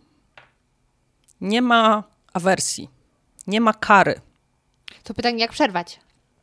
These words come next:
Speaker 1: Wziąć za obroże i przerwać.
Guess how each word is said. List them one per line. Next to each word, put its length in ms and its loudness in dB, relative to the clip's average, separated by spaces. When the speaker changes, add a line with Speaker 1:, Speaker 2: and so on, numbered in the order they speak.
Speaker 1:
Wziąć 240 -6
za 100 -2
obroże 440 -4
i 60 -14
przerwać. 580 -4